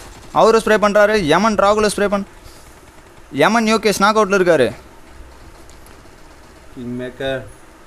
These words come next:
Speaker 1: Yaman ராகுல், Yaman Yokesh.
Speaker 2: அங்க இன்னொரு ஒரு நாக் அவுட். அஜியை முடிச்சிட்டாங்க. ஸ்டார்க் அஜியை முடிச்சிட்டாரு.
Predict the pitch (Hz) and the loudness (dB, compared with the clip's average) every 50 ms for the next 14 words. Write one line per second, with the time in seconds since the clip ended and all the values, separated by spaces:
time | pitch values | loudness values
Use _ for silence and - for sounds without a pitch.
0 | - - - - - 147 160 185 196 190 180 180 185 185 190 180 156 156 165 185 | -20 -20 -20 -8 -4 -2 -2 0 0 0 2 2 2 2 2 2 0 0 0 0
1 | 190 180 175 175 185 175 185 190 185 165 - - - - - - - - - - | -2 0 0 0 -2 -2 -2 -4 -4 -4 -6 -10 -12 -14 -16 -20 -20 -20 -20 -20
2 | - - - - - - - - - - - - - - - - - - - - | -20 -20 -20 -20 -20 -20 -20 -20 -20 -20 -20 -20 -20 -20 -20 -20 -20 -20 -20 -20
3 | - - - - - - - - - - - - - - - - - - - - | -20 -20 -20 -20 -20 -20 -20 -20 -20 -20 -20 -20 -20 -20 -20 -20 -20 -20 -20 -20
4 | - - - - - 123 127 123 123 123 131 143 147 147 147 143 139 135 135 139 | -20 -20 -20 -20 -16 -14 -12 -10 -10 -10 -8 -8 -6 -6 -6 -6 -6 -8 -10 -12
5 | 147 143 - 147 127 127 - - - - - - - - - - 123 123 131 135 | -12 -12 -12 -12 -12 -12 -14 -20 -20 -20 -20 -18 -18 -20 -16 -10 -8 -8 -8 -6
6 | 156 160 151 147 151 156 160 - - 175 160 151 143 135 120 113 - - - - | -8 -8 -8 -10 -12 -14 -14 -14 -10 -10 -8 -8 -8 -8 -10 -10 -12 -16 -20 -16
7 | - - 139 143 143 - 135 131 131 131 143 147 147 143 139 135 135 131 - - | -14 -12 -10 -10 -10 -10 -12 -12 -12 -16 -18 -18 -16 -14 -14 -14 -16 -16 -14 -12
8 | 151 135 127 123 | -12 -10 -10 -12